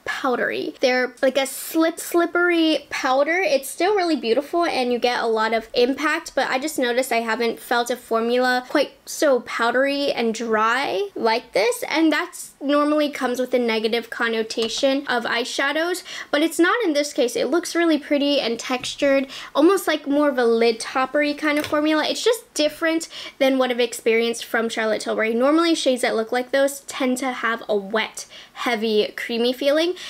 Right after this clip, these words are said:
and there are shades in this palette that do have that. Like this shade right here is that wet, creamy, thick sh-, formula right here. So they are in there. I just noticed that some of those formulas feel a little bit more dry and lid toppery,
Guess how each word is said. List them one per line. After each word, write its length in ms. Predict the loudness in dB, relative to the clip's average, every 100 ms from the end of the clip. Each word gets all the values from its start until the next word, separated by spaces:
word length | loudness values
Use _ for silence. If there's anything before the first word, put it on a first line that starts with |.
| -8
and 180 | -2 2
there 100 | 2
are 200 | 2 -2
shades 500 | -2 0 2 2 -4
in 180 | -2 0
this 140 | 0
palette 300 | -2 -2 0
that 220 | -2 -4 -2
do 200 | -2 0
have 280 | 0 0 0
that. 200 | 0 0
Like 160 | 0
this 220 | 0 0
shade 720 | 0 2 2 2 2 2 0 0
right 260 | -2 -4
here 320 | 0 2 4
is 180 | 0 -2
that 240 | -2 -2 0
wet, 280 | -2 -2 -12
creamy, 440 | -4 0 2 0
thick 320 | 0 -2 -4
sh-, 260 | -8 -10 -12 _ -2
formula 680 | 0 2 2 2 0 -2
right 200 | -4 -6
here. 360 | -6 0 0 0
So 160 | 0 2
they 160 | 2 0
are 180 | 0
in 200 | 0 -2
there. 200 | -2 -2 -2
I 80 | -2
just 120 | 0
noticed 180 | 0 0
that 120 | -2
some 160 | 0 2
of 80 | 2
those 160 | 0
formulas 440 | -2 -2 0 -2 2
feel 180 | 4
a 20 | 4
little 160 | 2
bit 120 | 2
more 160 | 2 -2
dry 380 | 0 0 0 0
and 360 | -2 -2 -2
lid 240 | 0 0 -2
toppery, 720 | -4 -2 -2 0 0 0